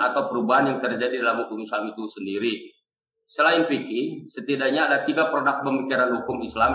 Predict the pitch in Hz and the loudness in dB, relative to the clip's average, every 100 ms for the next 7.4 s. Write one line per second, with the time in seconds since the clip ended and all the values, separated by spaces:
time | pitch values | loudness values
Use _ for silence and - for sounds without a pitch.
0 | 120 113 123 - 107 - 104 120 - - | 0 -4 -6 -2 -2 0 0 0 -2 -10
1 | - - _ _ _ _ - 123 123 127 | -16 -20 _ _ _ _ -8 -6 -4 0
2 | 127 123 120 110 117 139 127 120 110 107 | 0 0 -2 0 2 4 2 0 -2 -2
3 | 104 101 101 101 92 - 98 107 147 135 | -2 0 0 0 -2 -6 -6 -4 0 0
4 | 120 120 - - 104 104 - 107 104 101 | 0 -2 -8 -2 2 2 -2 -6 -6 -4
5 | 101 104 107 98 110 175 - - _ _ | -6 -6 -10 -6 -2 -2 -2 -12 _ _
6 | - 139 185 156 165 175 156 156 147 147 | -2 0 0 2 2 4 2 2 2 4
7 | 151 156 - 151 | 2 0 0 -2